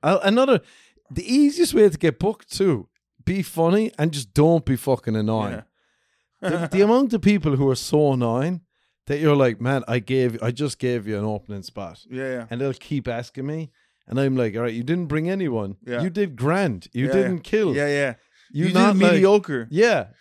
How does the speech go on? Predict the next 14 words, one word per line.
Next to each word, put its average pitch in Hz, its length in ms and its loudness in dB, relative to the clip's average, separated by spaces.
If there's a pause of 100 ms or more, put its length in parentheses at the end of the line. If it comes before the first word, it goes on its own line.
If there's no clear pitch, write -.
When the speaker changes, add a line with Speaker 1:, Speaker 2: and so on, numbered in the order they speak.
Speaker 1:
Like, 175 160 0
you, 196 100 4
Speaker 2:
Yeah. 185 140 0
Speaker 1:
you 190 200 -2
didn't, 190 460 -2 (400)
if 156 140 -6
you 233 140 -4
would 202 160 2
lit 196 300 2
the 165 100 4
room 165 320 4
on 202 160 -4
Speaker 2:
Yeah. 143 80 -12
Speaker 1:
fire." 214 420 -2